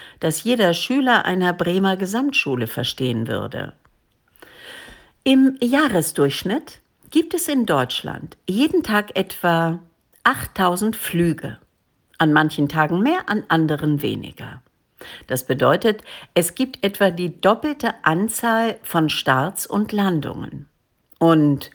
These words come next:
wie wir alle wissen, sind das die Minuten, auf die es ankommt. Nur selten fällt ein Flugzeug vom Himmel oder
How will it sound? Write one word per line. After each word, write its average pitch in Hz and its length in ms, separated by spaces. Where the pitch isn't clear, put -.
wie 220 160
wir 202 220
alle 170 240
wissen, 240 320
sind 160 340
das 226 260
die 285 140
Minuten, 185 560
auf - 180
die - 220
es - 260
ankommt. 139 760
Nur 214 180
selten 196 380
fällt 156 300
ein 147 140
Flugzeug 160 600
vom 156 360
Himmel 180 440
oder - 420